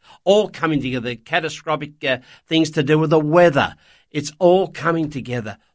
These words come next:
The Lord is coming soon, Neil, and I believe with all my heart we've got to get out there, because not a time to be asleep. The bridegroom is coming, and we need to be prepared.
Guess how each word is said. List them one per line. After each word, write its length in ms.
The 100
Lord 340
is 140
coming 300
soon, 360
Neil, 380
and 140
I 160
believe 520
with 120
all 240
my 180
heart 340
we've 280
got 180
to 100
get 180
out 280
there, 220
because 480
not 340
a 60
time 360
to 60
be 140
asleep. 580
The 100
bridegroom 640
is 160
coming, 460
and 100
we 80
need 240
to 80
be 140
prepared. 600